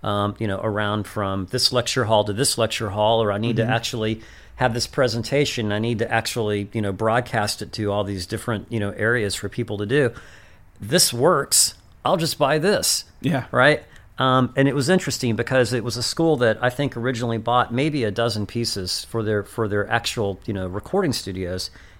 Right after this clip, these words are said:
Speaker 1: who's ended up with something like sixty
Speaker 2: Mm-hmm.
Speaker 1: pieces, um, to, to route audio for just anything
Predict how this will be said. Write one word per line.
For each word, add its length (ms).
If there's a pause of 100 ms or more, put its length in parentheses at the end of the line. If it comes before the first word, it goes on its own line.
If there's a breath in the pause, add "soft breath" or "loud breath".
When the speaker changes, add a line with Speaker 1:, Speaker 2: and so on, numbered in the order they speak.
(100)
Speaker 1:
who's 160
ended 260
up 240
with 160
something 320
like 180
sixty 540 (500)
Speaker 2:
Mm-hmm. 100
Speaker 1:
pieces, 540 (400)
um, 200
to, 220
to 180
route 260
audio 500
for 320 (300)
just 260 (200)
anything 580